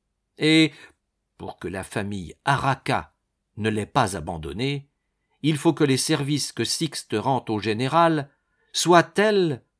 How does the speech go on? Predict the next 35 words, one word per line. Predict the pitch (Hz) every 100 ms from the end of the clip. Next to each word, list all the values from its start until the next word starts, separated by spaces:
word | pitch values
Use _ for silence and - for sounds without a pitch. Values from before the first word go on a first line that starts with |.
| _ -
qu'on | 165
le | 170
croit | 170 156
capable | 147 139 135 151 143 139
de | 127
tous | 127 _ 139 151
les |
sacrifices. | 127 101 - 95 - 85 - - - _ _ _ _ _ _ _ _ _ _ -
Ce | -
que | 135
je | 110
vais | 120
te | 110
dire, | 98 80 - _ _ _ _ _ -
je | 104
ne | 156
le | 156
tiens | 147 131
pas | 104 98
de | 151
Sixte, | - 156 - - - 76 _ _ _ _
qui | - 95
est | 82
discret, | 71 98 - 147 107 78 _ _ _ _ _ -
mais | 135 120
de | 113
la | 98
femme | - 196 180 110
du | 110
chef | - 147
d'état-major | 117 113 117 127 139 147
du | 104
général, | 104 120 117 110 104 90 85 - _ _ _ -
notre | 90 - 104
cousine, | - 127 135 143 123 98 80 73